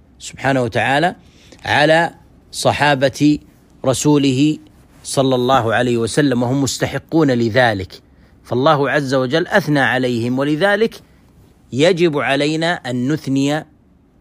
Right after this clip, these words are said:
على صحابة رسول الله صلى الله عليه وسلم. ويكفي أنهم صحابة النبي صلى الله عليه وسلم، صحبوا نبينا صلى الله عليه وسلم. هذه الآية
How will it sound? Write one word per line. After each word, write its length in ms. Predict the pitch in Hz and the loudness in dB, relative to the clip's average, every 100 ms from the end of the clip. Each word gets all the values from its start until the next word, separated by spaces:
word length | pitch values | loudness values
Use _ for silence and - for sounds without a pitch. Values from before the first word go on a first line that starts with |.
| _ _ _ | _ _ _
على 460 | - 110 135 147 160 - - _ _ | -6 0 2 2 0 -6 -20 _ _
صحابة 840 | - 117 127 143 135 123 139 143 - _ _ _ _ _ - | -4 -2 2 0 0 -2 0 0 -2 _ _ _ _ _ -4
رسول 400 | 123 - 147 131 | -4 2 2 4
الله 560 | 123 123 135 127 143 - - | 2 2 2 2 0 -2 -10
صلى 320 | - 123 123 | -6 -2 -2
الله 380 | 120 135 117 110 | 0 0 2 0
عليه 240 | 120 120 | 0 0
وسلم. 440 | 107 - 135 92 - _ - | -2 -2 -2 -2 -10 _ -4
ويكفي 480 | 135 196 - 180 151 | 0 0 2 2 2
أنهم 420 | 160 151 170 185 - _ _ | 0 0 0 -4 -14 _ _
صحابة 480 | - 139 160 175 156 151 | -6 -2 0 2 0 0
النبي 300 | 151 151 175 | 0 0 0
صلى 180 | 147 | -2
الله 100 | 139 202 | -2 -2
عليه 100 | 180 | -2
وسلم، 140 | 107 - _ - _ _ _ | -6 -16 _ -20 _ _ _
صحبوا 560 | - 120 151 147 170 170 - _ _ - | -6 0 2 4 2 2 -10 _ _ -4
نبينا 560 | 127 127 165 147 131 | -2 2 2 2 0
صلى 240 | 117 127 123 | -2 -4 -2
الله 340 | 120 135 107 | 0 -2 0
عليه 200 | 110 117 | -2 -2
وسلم. 420 | 107 101 113 80 - _ _ _ _ _ _ _ _ _ - | -4 -4 -6 -8 -14 _ _ _ _ _ _ _ _ _ 0
هذه 280 | 135 143 | 2 2
الآية 580 | 151 143 165 185 190 180 | 0 2 2 2 2 0